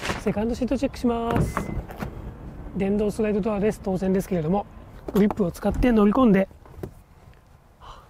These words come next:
掛け心地はですね、ケーティーワイケー硬い焼きそばみたいです。結構硬いです。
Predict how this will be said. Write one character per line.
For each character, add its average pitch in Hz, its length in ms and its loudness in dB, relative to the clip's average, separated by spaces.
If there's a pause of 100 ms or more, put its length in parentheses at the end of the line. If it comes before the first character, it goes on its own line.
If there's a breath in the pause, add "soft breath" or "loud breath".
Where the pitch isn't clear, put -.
(200 loud breath)
掛 - 140 -4
け 226 100 -2
心 214 320 2
地 247 100 -2
は 233 80 4
で 208 100 0
す - 100 -12
ね、 165 340 -2
ケ 214 160 0
ー 214 60 -2
テ 247 100 -2
ィ 226 60 4
ー - 20 0
ワ 220 120 0
イ 208 60 -2
ケ 190 180 -2
ー 165 60 -10
硬 208 280 -6
い 226 60 2
焼 233 100 -2
き - 80 -18
そ 240 80 0
ば 208 100 0
み 196 120 0
た 202 100 -2
い 190 60 0
で 196 100 2
す。 - 260 -12
結 - 220 -2
構 214 100 4
硬 208 280 2
い 233 60 4
で 202 120 6
す。 - 160 -8